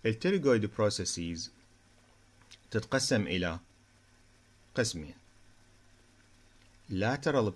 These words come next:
plate، بليت على جهة ال-، الجانب، وميديال بليت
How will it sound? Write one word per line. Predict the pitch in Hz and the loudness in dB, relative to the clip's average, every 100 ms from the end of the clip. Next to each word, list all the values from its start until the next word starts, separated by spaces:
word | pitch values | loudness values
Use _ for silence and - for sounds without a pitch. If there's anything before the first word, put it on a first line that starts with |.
| 98 | 0
plate، | 92 87 - - - - - - - - - - - - - - - - - | 0 0 -4 -12 -12 -20 -20 -20 -20 -20 -20 -20 -20 -20 -20 -20 -20 -20 -8
بليت | 101 101 - | -2 0 0
على | 87 95 90 | 0 0 0
جهة | 92 92 101 87 | -4 -8 -8 -8
ال-، | 82 82 85 85 85 87 87 - - - - - | -8 -10 -10 -10 -10 -10 -12 -16 -20 -20 -20 -12
الجانب، | 95 90 98 92 120 143 - - - - - - | -8 -4 -2 0 -2 -6 -20 -20 -20 -20 -20 -8
وميديال | 95 90 110 131 151 | -2 0 2 2 0
بليت | - 80 69 - | -2 -6 -10 -14